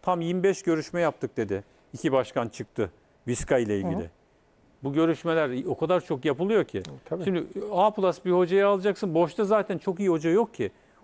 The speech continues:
Speaker 1: Olanlar da, e, diyor ki durumunuz ne? Benden ne bekliyorsun? E, senden yarışmanı. Nasıl yarışacağım? Sen şu kadar puan geridesin diyor. Kadron da bu. Yarışamayız.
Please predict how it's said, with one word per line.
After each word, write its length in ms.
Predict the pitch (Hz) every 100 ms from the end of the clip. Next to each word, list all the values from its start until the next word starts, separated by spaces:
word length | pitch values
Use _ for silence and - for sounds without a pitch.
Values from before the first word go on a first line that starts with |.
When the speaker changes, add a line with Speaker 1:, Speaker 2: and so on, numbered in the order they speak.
| -
Speaker 1:
Olanlar 580 | 165 214 233 226 196 165
da, 240 | 233 233 - _ _ _
e, 280 | 165 170 170
diyor 200 | 214 254
ki 180 | - 170
durumunuz 480 | 208 233 240 240 196
ne? 180 | 202 196
Benden 300 | 240 262 247
ne 120 | 208
bekliyorsun? 520 | 190 - 113 - 104 _ _ _ -
E, 80 | 147
senden 320 | 196 196 233
yarışmanı. 580 | 226 233 214 220 175 139
Nasıl 240 | 226 277
yarışacağım? 460 | 240 196 - 196 180
Sen 180 | 214 202
şu 140 | -
kadar 280 | 214 214 196
puan 260 | 208 214
geridesin 520 | 208 220 220 208 196 147
diyor. 180 | 170
Kadron 460 | 170 196 196 214 214
da 160 | 190 156
bu. 120 | 220
Yarışamayız. 580 | 214 226 247 240 156